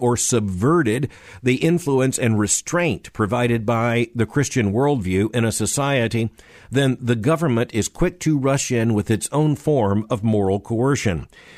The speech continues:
He described this new attitude of the state as the state as, quote, "the alleviator of bad consequences," end quote. Notice, not the eliminator of bad behavior, the eliminator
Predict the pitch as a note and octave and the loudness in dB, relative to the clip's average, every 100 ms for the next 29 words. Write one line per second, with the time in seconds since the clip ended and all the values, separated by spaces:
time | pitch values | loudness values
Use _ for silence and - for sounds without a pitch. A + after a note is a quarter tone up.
0 | - C3+ C#3 - C3+ B2+ B2 A#2 G#2+ G#2+ | -2 2 2 2 2 2 2 2 2 4
1 | C#3 D#3 D#3 C#3 C#3+ C3+ C3+ A#2 G#2+ G2 | 4 4 2 0 0 0 0 2 2 0
2 | - - F3+ C#3 D3 - C3 C3 A#2+ A2+ | -2 0 0 0 -4 -6 -2 -2 0 0
3 | - - E3 D#3 C3+ C3+ - C#3 C#3 C#3+ | 0 0 0 2 0 -2 -2 0 0 0
4 | - A#2+ C3 B2 A2+ B2 G3 C#3+ G#2 F#2+ | -4 -2 -2 0 0 2 0 0 0 0
5 | F#2 G#2 G#2+ B2 C3+ G#2 A2+ G#2 G#2 G#2+ | 0 0 0 0 -2 0 0 0 0 -4
6 | - D3 B2+ B2 - G2+ F2 - B1+ - | -4 -2 0 -2 0 -2 -2 -4 -8 -4
7 | - B2+ - F#2+ D#2 - B2 G3+ D3 - | 0 0 0 -2 -2 0 2 2 0 -2
8 | - - - A2 F#3+ G#3+ F3 C#3 B2+ A2+ | -8 -18 -2 0 0 0 0 2 2 2
9 | G#2 G#2 - G2+ E2+ G#2 G#2 F#2+ F2+ F2 | 2 0 0 -2 -2 -2 -2 -2 -4 -4
10 | C3+ D#3+ C3+ F#2 G#2 A2 - - - A2+ | 0 2 2 -2 -4 -4 -12 -20 -2 2
11 | G#2+ F3+ E3+ G2+ F2 G2+ F#2 | 4 4 2 2 0 0 0